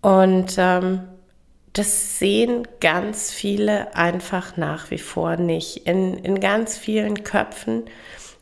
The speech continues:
ist eben immer noch so dieses, ähm, die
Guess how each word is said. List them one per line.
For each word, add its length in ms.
ist 260
eben 300
immer 340
noch 220
so 280
dieses, 760
ähm, 540
die 640